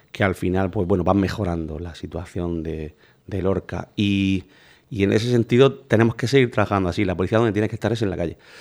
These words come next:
Eh, llevan mucho tiempo diciendo que el cuartel está cerrado. El cuartel no está cerrado. Lo que está cerrado es al público. ¿Por qué? Porque yo entiendo que los recursos de los ciudadanos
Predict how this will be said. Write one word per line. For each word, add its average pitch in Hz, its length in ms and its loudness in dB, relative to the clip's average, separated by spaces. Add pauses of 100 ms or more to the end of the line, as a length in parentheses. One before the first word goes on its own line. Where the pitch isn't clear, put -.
(480)
Eh, 135 560 8
llevan 156 240 8
mucho 135 240 6
tiempo 107 240 2
diciendo 98 280 -2
que 95 60 0
el 92 60 0
cuartel 87 320 -2
está - 200 -8
cerrado. 82 300 -12
El 85 80 -14
cuartel - 460 -4 (480)
no 95 320 -2
está - 520 -6
cerrado. - 520 -14 (160)
Lo 92 180 -6
que 90 80 -6
está - 200 -10
cerrado 95 360 0
es 95 120 -4
al 80 120 -8
público. - 540 -18
¿Por 95 220 -2
qué? - 240 -10 (760)
Porque 101 140 2
yo 127 40 6
entiendo 123 300 4
que 107 80 6
los 101 520 2
recursos 95 840 -2
de 98 240 -4
los 90 160 -2
ciudadanos 101 640 4